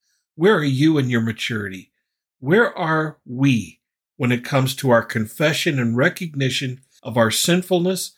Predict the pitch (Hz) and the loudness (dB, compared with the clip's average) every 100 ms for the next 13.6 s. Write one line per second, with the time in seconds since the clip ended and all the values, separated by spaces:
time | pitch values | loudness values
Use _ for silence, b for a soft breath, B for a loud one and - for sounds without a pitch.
0 | - 123 120 120 123 123 110 - 117 110 | -4 2 2 2 4 2 2 -6 -6 0
1 | 113 139 160 - 180 180 180 180 180 180 | 4 4 2 2 0 2 -2 0 0 0
2 | 175 - _ _ _ - 139 139 - 135 | -2 -8 _ _ _ -4 -2 -2 0 2
3 | 135 135 - - 190 156 135 135 - 147 | 2 0 -8 -4 2 4 4 0 -2 -4
4 | - 135 131 135 135 - 143 117 101 113 | 0 0 2 2 0 -2 -4 -4 -6 -12
5 | _ _ _ _ - 120 104 85 76 - | _ _ _ _ -2 0 0 -4 -14 -20
6 | _ _ _ _ _ _ - 131 123 117 | _ _ _ _ _ _ -4 0 4 2
7 | 110 110 - 123 135 117 95 - _ _ | 2 -2 0 2 0 0 -6 -14 _ _
8 | _ _ _ _ _ _ 139 147 147 139 | _ _ _ _ _ _ 2 4 4 2
9 | 127 135 131 104 - _ _ 185 208 - | 2 0 0 -6 -10 _ _ 0 0 0
10 | 117 104 - - _ - 135 139 170 208 | -4 -4 -8 -12 _ -6 -6 0 0 2
11 | 233 214 202 202 160 156 151 120 98 90 | 2 2 2 -2 -6 -4 -2 -2 -4 -6
12 | - 135 127 139 - 143 135 - 131 127 | -14 -6 -2 -2 0 0 2 0 -4 -4
13 | 113 110 95 90 - | -6 -8 -10 -14 -18